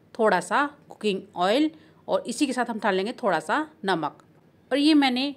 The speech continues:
एक पेने पास्ता लिया है, अ, आप कोई भी पास्ता ले सकते हैं।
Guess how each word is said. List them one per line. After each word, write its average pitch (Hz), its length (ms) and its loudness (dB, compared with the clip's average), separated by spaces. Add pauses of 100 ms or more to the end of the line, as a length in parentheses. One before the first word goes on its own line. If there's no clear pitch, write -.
(100)
एक 196 280 -10
पेने 208 200 2
पास्ता 226 340 2
लिया 208 260 0
है, 247 280 -2 (380)
अ, 180 40 -4
आप 202 360 2
कोई 262 180 4
भी 285 100 2
पास्ता 262 340 4
ले 247 140 2
सकते 240 340 -4
हैं। 320 300 -2